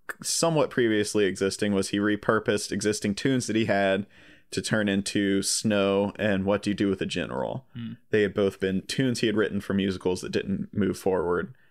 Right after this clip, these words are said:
Speaker 1: And so he just kind of recycled them. Everything else was new, which
Speaker 2: Hmm.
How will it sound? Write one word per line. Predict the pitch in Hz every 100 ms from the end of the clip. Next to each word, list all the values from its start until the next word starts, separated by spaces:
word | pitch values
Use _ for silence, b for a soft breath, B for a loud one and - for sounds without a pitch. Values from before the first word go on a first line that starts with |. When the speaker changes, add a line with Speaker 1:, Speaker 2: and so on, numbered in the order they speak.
| b b -
Speaker 1:
And | 101
so | 90
he | 95
just | 92 87 -
kind | 78
of | 78 - -
recycled | 101 - 104 98
them. | 87 95
Everything | 95 147 160
else | 156 156
was | 135
new, | 131 156 - -
which | - 104 -
Speaker 2:
Hmm. | 123